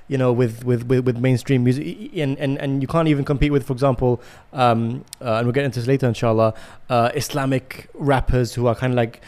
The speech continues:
rapping about Islam specifically, but using music. It's, it's, it's an underdog, basically. And I think you really proved that it,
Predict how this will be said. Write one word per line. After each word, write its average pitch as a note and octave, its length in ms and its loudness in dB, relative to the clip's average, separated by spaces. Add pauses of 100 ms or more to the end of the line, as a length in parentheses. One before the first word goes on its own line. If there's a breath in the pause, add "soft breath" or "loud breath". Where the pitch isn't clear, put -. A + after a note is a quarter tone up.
(160 soft breath)
rapping C3+ 260 2
about B2+ 180 4
Islam B2 180 2
specifically, B2 480 0
but A#2+ 100 0
using B2 300 2
music. B2 260 2 (640 soft breath)
It's, - 300 0
it's, - 160 -2
it's G#3+ 240 -2
an G3+ 40 4
underdog, D#3 360 4
basically. A2 400 -2
And B2+ 120 -2
I C3+ 40 2
think D#3+ 180 -2
you C#3 160 2
really D3+ 200 4
proved C#3+ 340 6
that B2 280 2
it, B2+ 220 -4